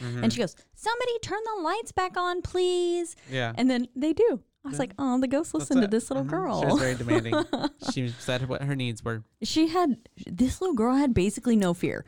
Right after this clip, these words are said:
Speaker 1: Yeah.
Speaker 2: Later on, she walks up some fucking attic stairs, again, pitch black.
Speaker 1: No fear.
Speaker 2: And I was like, "This girl's, like, six.
Speaker 1: Yeah.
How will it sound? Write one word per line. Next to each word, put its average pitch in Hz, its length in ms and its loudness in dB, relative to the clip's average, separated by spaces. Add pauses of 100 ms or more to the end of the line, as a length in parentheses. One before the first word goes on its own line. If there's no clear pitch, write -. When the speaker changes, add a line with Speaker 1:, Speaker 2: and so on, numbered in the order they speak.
Speaker 1:
Yeah. 110 260 0
Speaker 2:
Later 226 320 0
on, 254 200 2
she 226 180 4
walks 156 400 2
up 220 260 0
some 185 200 0
fucking 190 580 0
attic 185 380 0
stairs, 208 520 2 (160)
again, 294 580 2
pitch - 360 -2
black. 170 400 -2
Speaker 1:
No 117 220 0
fear. 139 360 -2
Speaker 2:
And 320 120 -16
I - 40 -20
was - 140 -20
like, - 100 -20
"This - 140 -20
girl's, - 340 -18
like, - 240 -16
six. - 680 -6
Speaker 1:
Yeah. 113 220 0